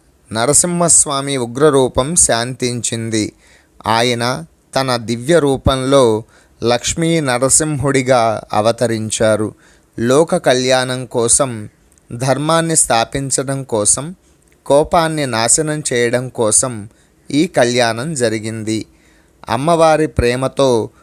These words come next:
స్వామివారి కోపం శాంతించినట్లు పురాణాలు చెబుతున్నాయి. మనిషి కోపం అనేది ప్రేమ, కరుణతో మాత్రమే సాధించగలదని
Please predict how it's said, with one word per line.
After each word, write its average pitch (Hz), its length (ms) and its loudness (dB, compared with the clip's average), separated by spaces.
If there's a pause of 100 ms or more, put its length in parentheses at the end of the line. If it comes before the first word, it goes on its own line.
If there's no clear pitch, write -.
(160)
స్వామివారి 135 840 0
కోపం 120 500 -2
శాంతించినట్లు 117 1160 -4 (140)
పురాణాలు 120 540 0
చెబుతున్నాయి. 107 1000 -6 (560)
మనిషి 123 440 -2
కోపం 139 520 0
అనేది 120 640 -2 (500)
ప్రేమ, 131 580 -2 (140)
కరుణతో 139 580 0
మాత్రమే 135 680 -4
సాధించగలదని 120 1200 -2